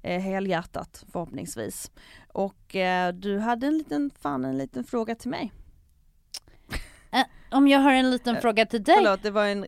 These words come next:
Speaker 1: smal referens till ett YouTube-klipp. Jag vet inte om du har sett det.
Speaker 2: Nej, förmodligen inte då,
Speaker 1: Nej,
Speaker 2: eftersom jag
Speaker 1: men
Speaker 2: reagerar
Speaker 1: det
Speaker 2: som en efterbliven. Vad är det för
Speaker 1: väldigt
Speaker 2: klipp?
Speaker 1: roligt. Det är en, eh, någon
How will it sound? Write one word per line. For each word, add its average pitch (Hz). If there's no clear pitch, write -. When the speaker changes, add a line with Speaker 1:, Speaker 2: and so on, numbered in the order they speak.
Speaker 1:
smal 190
referens 180
till 170
ett 165
YouTube-klipp. 165
Jag 165
vet 165
inte 175
om 165
du 151
har 151
sett 160
det. -
Speaker 2:
Nej, 247
förmodligen 202
inte 196
då, 226
Speaker 1:
Nej, 180
Speaker 2:
eftersom 180
jag 165
Speaker 1:
men 165
Speaker 2:
reagerar 160
Speaker 1:
det 147
Speaker 2:
som -
en -
efterbliven. -
Vad 196
är 190
det 208
för -
Speaker 1:
väldigt -
Speaker 2:
klipp? -
Speaker 1:
roligt. 76
Det 196
är 180
en, 180
eh, 175
någon 170